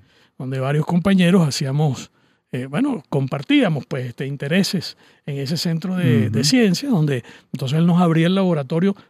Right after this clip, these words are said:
Speaker 1: ya no solamente para hacer las, la, eh, las prácticas de laboratorio
Speaker 2: Ujú.
Speaker 1: exigidas por, por los programas de estudio, sino que nosotros teníamos cierta libertad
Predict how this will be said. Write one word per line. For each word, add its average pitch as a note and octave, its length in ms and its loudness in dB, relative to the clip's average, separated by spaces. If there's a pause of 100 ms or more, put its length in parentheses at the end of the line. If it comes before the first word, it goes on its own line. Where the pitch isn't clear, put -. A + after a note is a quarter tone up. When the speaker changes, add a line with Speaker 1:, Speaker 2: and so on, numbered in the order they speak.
Speaker 1:
ya D#3+ 300 0
no F3+ 120 4
solamente F#3+ 460 2
para C3+ 200 -6
hacer C#3+ 320 -8
las, F3 120 -8 (140)
la, C3 260 -14
eh, D3+ 400 -16
las B2+ 120 -20
prácticas E3 460 -2
de F#3+ 40 4
laboratorio C#3+ 500 2
Speaker 2:
Ujú. G#2+ 60 0
Speaker 1:
exigidas C#3 400 -4
por, E3+ 260 -4 (300)
por C3 140 -12
los A#2+ 120 -16
programas C#3 420 -4
de G#3+ 60 4
estudio, C4 400 0
sino C#4 240 0
que D3 140 -6
nosotros C#3 300 -10
teníamos G3+ 380 -8
cierta F#3 280 -6
libertad F#3+ 400 -6